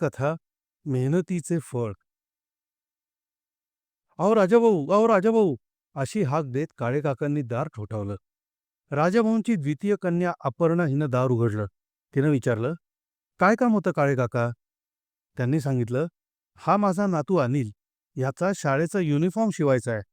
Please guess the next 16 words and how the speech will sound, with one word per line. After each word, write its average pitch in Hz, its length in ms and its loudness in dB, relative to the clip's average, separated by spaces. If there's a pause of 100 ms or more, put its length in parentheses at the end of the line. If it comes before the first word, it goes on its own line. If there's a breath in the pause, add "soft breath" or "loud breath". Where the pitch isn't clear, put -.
(260)
अनिल 165 300 2
आलाय 170 240 4
माझ्याबरोबर 135 600 2 (320)
आणि 190 320 0 (120)
पॅन्ट 196 220 2
शर्टचं 214 360 0
कापडही 214 380 2
आणलंय. 117 280 0 (840)
त्याचे 175 240 2
ड्रेस 202 320 2
शिवायचे 131 400 0
आहेत." 107 80 -6 (1300)
अपर्णा 175 380 2
म्हणाली, 131 400 0 (520)
"ये 147 180 2
अनिल, 127 300 0